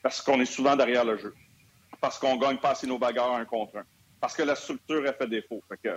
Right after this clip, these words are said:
moi, je suis pas en mode panique aujourd'hui, je suis en mode solution. Puis je pense qu'il y a une façon de véhiculer ton message aujourd'hui, puis on l'a probablement fait du côté de, de, du groupe de, d'entraîneurs. C'est, tu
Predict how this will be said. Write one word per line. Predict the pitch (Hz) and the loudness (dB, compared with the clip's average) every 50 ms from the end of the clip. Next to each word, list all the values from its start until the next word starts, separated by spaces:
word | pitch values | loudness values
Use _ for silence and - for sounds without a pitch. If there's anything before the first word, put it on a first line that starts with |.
| - | -4
moi, | 117 131 185 202 | -2 0 0 0
je | - | 2
suis | - | 4
pas | 185 175 | 4 6
en | 151 139 | 6 4
mode | 151 160 - - | 2 2 2 2
panique | - 123 117 143 - - | 2 2 2 0 -2 -2
aujourd'hui, | 185 160 135 143 127 113 131 190 | -2 -2 -2 -4 -6 -6 -8 -10
je | 202 - | -6 -2
suis | - | 0
en | 143 135 123 | 0 0 2
mode | 123 147 143 - | 0 0 -2 -2
solution. | - - 135 123 113 - - 123 127 170 220 - _ _ _ _ _ _ _ | -2 -4 -4 -4 -6 -8 -6 -6 -6 -6 -8 -12 _ _ _ _ _ _ _
Puis | - 131 131 131 262 269 - - - | 0 2 2 2 2 0 -4 -8 -10
je | - | -4
pense | - 190 208 196 - | 0 0 0 0 0
qu'il | - 156 | 0 -2
y | |
a | 143 | 0
une | 131 | 0
façon | - 180 156 - - 196 196 | 0 0 0 0 0 -2 -2
de | 170 131 | 0 0
véhiculer | 139 131 127 - 151 147 143 | 0 -2 -2 -2 -4 -2 0
ton | - 143 | 0 0
message | 123 127 117 - - 156 165 156 117 | 2 0 0 0 2 2 2 0 0
aujourd'hui, | 120 113 110 113 104 92 92 117 151 185 196 185 _ | -2 -2 -2 -2 -4 -4 -6 -4 -4 -4 -6 -8 _
puis | - 113 110 107 | -6 -4 -2 0
on | 110 107 110 | 0 0 0
l'a | 113 110 113 | 0 0 -2
probablement | - - 127 127 123 120 123 117 | -2 0 0 0 0 0 0 0
fait | 107 - 156 | -2 -2 -6
du | 127 - | -6 -6
côté | - 120 107 - 135 | -6 -6 -6 -4 -4
de, | 123 107 110 107 101 98 87 87 90 - - _ - | -4 0 0 0 0 0 -2 -6 -8 -12 -16 _ -12
de, | 101 101 90 87 78 82 80 80 78 - _ _ _ - | -10 -8 -8 -8 -10 -10 -12 -14 -16 -20 _ _ _ -16
du | 98 98 | -10 -6
groupe | 95 131 113 113 | -2 -2 0 4
de, | 107 113 104 | 4 4 4
d'entraîneurs. | 101 107 113 110 101 120 117 107 101 104 107 127 156 135 | 4 4 2 0 2 2 2 2 2 2 2 0 0 -4
C'est, | - - - | -6 -8 -10
tu | - | -10